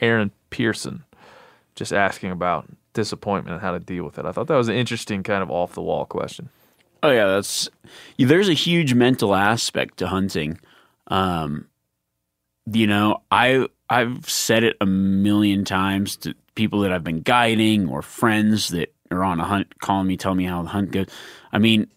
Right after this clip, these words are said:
Speaker 2: one of the best things you can take on a hunt is a positive mental attitude. And the way that I approach a hunt, especially really hard hunts, like, I've, I've got a hunt coming up that I know is just gonna be grueling. So before I go, I set my mindset of,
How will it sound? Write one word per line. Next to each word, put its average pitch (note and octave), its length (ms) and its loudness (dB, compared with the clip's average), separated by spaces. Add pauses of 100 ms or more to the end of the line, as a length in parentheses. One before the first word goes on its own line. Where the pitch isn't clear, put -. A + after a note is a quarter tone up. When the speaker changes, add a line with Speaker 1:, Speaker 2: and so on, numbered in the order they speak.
(120)
Speaker 2:
one C3 160 2
of C3+ 100 2
the A2 100 2
best A#2 300 0
things A2+ 240 2
you G2+ 80 -4
can G2 160 -4
take G2 220 -2
on F2+ 140 0
a D#2 40 -4
hunt F#2+ 240 -2 (160)
is F2 100 -6
a E2+ 40 -8
positive F2 480 0
mental F2 360 -4
attitude. E2+ 560 -6 (760)
And A2+ 240 4 (260)
the A2+ 120 0
way B2+ 260 2
that E3+ 160 4
I B2+ 120 4
approach A#2 440 0
a E2 60 -2
hunt, F2 300 -4
especially - 560 0
really G#2 380 0
hard F2 300 -2
hunts, - 440 -14 (580)
like, F2+ 100 -4
I've, - 180 0
I've A2+ 140 2
got A2+ 180 4
a G2+ 60 0
hunt G#2+ 240 0
coming G2+ 300 2
up - 220 -2
that F#2+ 120 -4
I G2 100 0
know G2+ 280 2
is G2 140 -2
just - 220 -6
gonna F#2+ 140 -2
be E2 100 -6
grueling. E2 520 -6
So A2 140 0
before C3+ 460 2
I G#2+ 100 4
go, F#2 440 -2 (420)
I - 60 0
set C#3 240 2
my D#3+ 100 4
mindset A#2 680 2
of, F#2+ 440 0